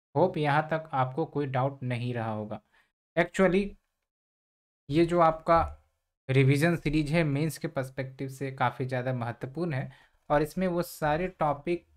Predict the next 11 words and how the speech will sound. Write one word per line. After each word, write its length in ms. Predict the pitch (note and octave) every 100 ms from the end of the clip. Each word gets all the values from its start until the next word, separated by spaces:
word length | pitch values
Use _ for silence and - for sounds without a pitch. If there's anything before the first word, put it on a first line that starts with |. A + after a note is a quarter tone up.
| _
जो 160 | C3 C#3
मेंस 480 | C3+ C#3 E3 E3+ - -
से 200 | - D#3
रिलेटेड 640 | C#3+ C3+ C#3 C#3 - D3+ C#3
होंगे 360 | C3 C#3+ D#3 F3
उसमें 340 | D3 - C3+ C#3
आपका 340 | C3 C3 C#3+
रिवीजन 540 | C3 A#2+ B2+ C3 D#3+ D#3+
भी 80 |
हो 140 | D#3+ D3+
जाएगा 380 | D3+ D3+ D#3+